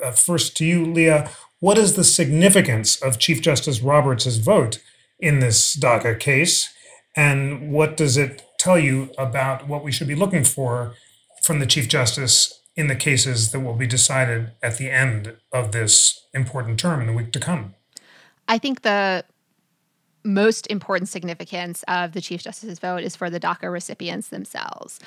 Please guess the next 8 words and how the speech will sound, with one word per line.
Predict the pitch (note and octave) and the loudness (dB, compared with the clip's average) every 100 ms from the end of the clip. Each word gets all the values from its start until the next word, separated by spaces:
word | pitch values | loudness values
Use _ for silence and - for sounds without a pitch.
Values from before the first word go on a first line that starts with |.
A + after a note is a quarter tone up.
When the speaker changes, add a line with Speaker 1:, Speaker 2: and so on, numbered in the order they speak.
| - _ | -20 _
Speaker 2:
Many | - G#3+ A#3 | -4 0 0
of | G#3 | 0
them | G3+ G3 | -2 -2
were | F#3 | -6
making | F3 - F#3 | -8 -10 -14
preparations | - F#3+ F#3 F3 F3+ - - - G3 F#3 | -12 -10 -8 -8 -8 -8 -8 -8 -8 -8
for | - F3 F3 F3+ F3+ - | -8 -6 -6 -6 -10 -12
extreme | - - - - - - G#3 A3 A3 G#3 | -14 -12 -10 -10 -12 -6 -4 -2 -2 -4